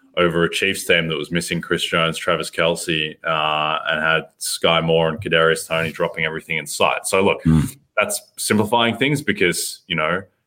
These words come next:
Speaker 1: if you beat the Jags forty to fourteen last year, if you're blowing out teams left and right, uh, from the midpoint of last season, you're clearly not a bad team. But I think the idea that the Lions are in the same class as,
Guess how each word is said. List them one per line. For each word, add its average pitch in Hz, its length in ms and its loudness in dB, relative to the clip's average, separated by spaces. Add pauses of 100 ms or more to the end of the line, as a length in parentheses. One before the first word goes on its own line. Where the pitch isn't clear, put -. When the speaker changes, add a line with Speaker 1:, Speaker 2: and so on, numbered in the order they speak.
Speaker 1:
if 82 100 -18
you 85 60 -8
beat 87 180 0
the 85 80 -6
Jags 85 340 0
forty 85 300 2
to 80 80 -2
fourteen 85 500 0
last 82 360 0
year, 85 220 4
if 80 120 -4
you're 73 100 -16
blowing 85 320 2
out 78 220 0
teams 82 260 -4
left 82 240 0
and 80 140 -6
right, 80 280 2 (300)
uh, 76 640 0
from 80 320 -4
the 76 60 -8
midpoint 80 460 -4
of 73 60 0
last 78 300 2
season, 76 380 0 (380)
you're - 100 -20
clearly 101 340 4
not 87 160 2
a - 40 -2
bad 82 520 -2
team. 139 460 0 (340)
But 82 380 2
I 85 60 -4
think 98 260 0
the 95 100 4
idea 85 460 4
that 76 200 -2 (220)
the 80 260 0 (120)
Lions 80 520 2
are 82 60 -4
in 78 80 -4
the 76 60 -6
same 78 320 -2
class 78 480 2
as, 80 320 0